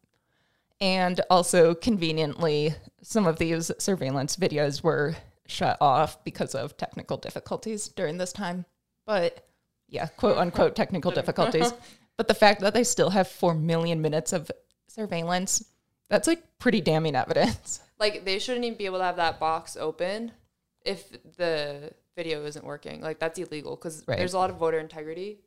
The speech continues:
Speaker 2: that should come with this, right? Like, there's laws in place in different states. If you're casting a ballot in a box, it should be watched under surveillance. And there's a bunch of other things that need to be compliant.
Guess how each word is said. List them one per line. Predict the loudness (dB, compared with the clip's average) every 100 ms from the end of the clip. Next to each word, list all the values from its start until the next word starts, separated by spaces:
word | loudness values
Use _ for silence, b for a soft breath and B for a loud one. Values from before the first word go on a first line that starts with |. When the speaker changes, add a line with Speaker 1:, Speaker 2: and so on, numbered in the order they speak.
| -8
Speaker 2:
that | -8
should | -8 -14
come | -14 -14
with | -14
this, | -16 -14
right? | -10 -8
Like, | -8 -6
there's | -6 -2
laws | 0 0
in | -2
place | -8 -8 -8
in |
different | -10 -10 -10
states. | -8 -8 -10 -12
If | -12 -10
you're | -12
casting | -10 -12 -12 -6
a |
ballot | 0 2 2 -2 -10 _ _ -12
in | -10
a |
box, | -4 -2 -4 -6
it | -10 -10
should | -10
be | -10 -10
watched | -10 -12
under | -14 -14 -16
surveillance. | -14 -10 -4 -4 -4 -8 -12
And | _ _ _
there's | -10
a | -8
bunch | -8
of | -6
other | -6
things | -6 -8
that | -10
need | -10
to | -12
be |
compliant. | -14 -16 -8 -4 -4 -6